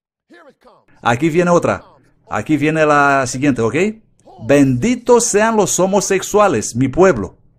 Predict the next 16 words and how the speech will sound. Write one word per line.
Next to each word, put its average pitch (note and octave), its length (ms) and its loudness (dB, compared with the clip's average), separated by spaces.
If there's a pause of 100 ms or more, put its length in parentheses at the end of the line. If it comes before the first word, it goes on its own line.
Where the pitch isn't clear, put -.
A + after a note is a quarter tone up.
(920)
Oh, G3 260 2
todavía E3+ 640 0
no F3+ 120 -2
os E3+ 120 -2
veo F#3+ 180 0
impactados. E3+ 720 -4 (480)
Todavía A2+ 460 -2
no. G#3 260 2 (340)
Seguimos D#3+ 560 0
entonces. D3+ 640 -2 (320)
Benditos D3 880 -2
sean F#3+ 420 -4
los F3 220 -6
transexuales, F#3+ 840 0
mi D3+ 100 -4
pueblo. C3+ 500 0